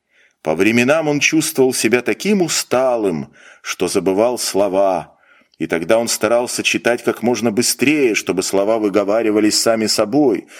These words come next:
Богородицу повторять легче, чем "Отче наш", думал он. "Богородица, Дева, радуйся, благодатная Мария, Господь с тобою,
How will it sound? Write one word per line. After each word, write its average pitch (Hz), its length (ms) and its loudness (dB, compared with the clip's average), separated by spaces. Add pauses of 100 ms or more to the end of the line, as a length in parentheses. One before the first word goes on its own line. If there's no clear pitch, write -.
(140)
Богородицу 107 640 0
повторять 117 540 -2
легче, 160 420 2
чем 98 260 0
"Отче 98 300 -2
наш", 85 240 0
думал 85 360 -2
он. 69 260 -4 (560)
"Богородица, 101 800 0
Дева, 104 400 2
радуйся, 110 560 -2
благодатная 110 720 -2
Мария, 113 420 0
Господь 110 440 -2
с - 80 -6
тобою, 104 560 2